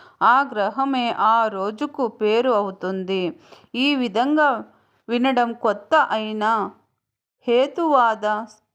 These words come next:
శాస్త్రిక పచ్చ బాబులకు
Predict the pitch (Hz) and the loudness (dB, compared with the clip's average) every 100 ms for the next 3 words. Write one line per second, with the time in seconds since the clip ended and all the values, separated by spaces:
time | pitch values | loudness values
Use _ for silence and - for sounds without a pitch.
0 | - 214 208 202 - 294 277 233 214 214 | -2 2 2 0 -6 -6 -2 2 2 2
1 | 214 202 196 - 294 240 202 _ _ _ | -2 -4 -4 -2 0 0 -4 _ _ _
2 | _ - 214 214 214 233 208 - | _ 0 2 2 0 -4 -4 -4